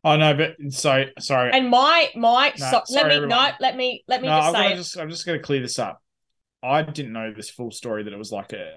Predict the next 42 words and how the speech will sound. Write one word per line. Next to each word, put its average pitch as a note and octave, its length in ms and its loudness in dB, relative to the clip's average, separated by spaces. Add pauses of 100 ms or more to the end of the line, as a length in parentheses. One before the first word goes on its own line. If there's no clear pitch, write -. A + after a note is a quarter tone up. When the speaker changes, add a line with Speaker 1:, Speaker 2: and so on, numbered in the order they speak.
Speaker 1:
um, G2 340 -12 (140)
like, G2 400 -14 (960)
uh, - 40 -20 (1300)
like B2 300 -6
an B2 60 -8
event. A2 760 -6
Speaker 2:
Yeah. F3+ 320 6
Speaker 1:
I C3+ 60 2
thought C#3 300 0
that A#2+ 80 -2
it A#2 60 0
was, A2 240 -6
like, G#2 300 -6
paid G2 360 -4
D F#2+ 120 -8
L F#2 160 -4
C F2+ 380 -6
and F#2 340 -8
th-, G2 300 -6
there G2+ 140 0
was G2+ 160 2
just G#2+ 160 2
something G2 240 -2
happening F#2 320 -2
in F2 80 -4
the F2 80 -4
park. D#2 420 -6
Speaker 2:
It C4 80 2
was, F#3 540 4 (100)
yeah, A3+ 280 4
it A3+ 40 4
was A#3+ 100 0
an B3+ 80 6
event C#4 320 4
in A#3 60 -4
the A3+ 80 0
park A3+ 320 2
with G3+ 120 4
a F#3 140 2
D-, G3 320 2
with F#3+ 200 2
the F3+ 280 4